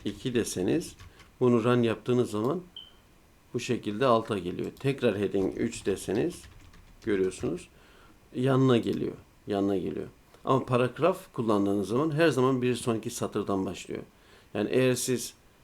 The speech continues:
heading iki paragraf içine yazsaydınız şu şekilde, heading iki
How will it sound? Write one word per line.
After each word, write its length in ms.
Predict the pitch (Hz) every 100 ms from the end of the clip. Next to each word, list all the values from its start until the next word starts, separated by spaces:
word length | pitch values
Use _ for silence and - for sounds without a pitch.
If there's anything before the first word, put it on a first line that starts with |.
| _
heading 360 | 123 120 123 117
iki 460 | 113 - 120 117 -
paragraf 480 | 104 104 104 127 143
içine 240 | 147 113
yazsaydınız 560 | 95 95 - 90 87 92
şu 180 | - 98
şekilde, 580 | 95 - 87 87 147 160 - - - - _ _ _ _ _ - _ _
heading 420 | - 98 98 90 -
iki 500 | 92 - 101 135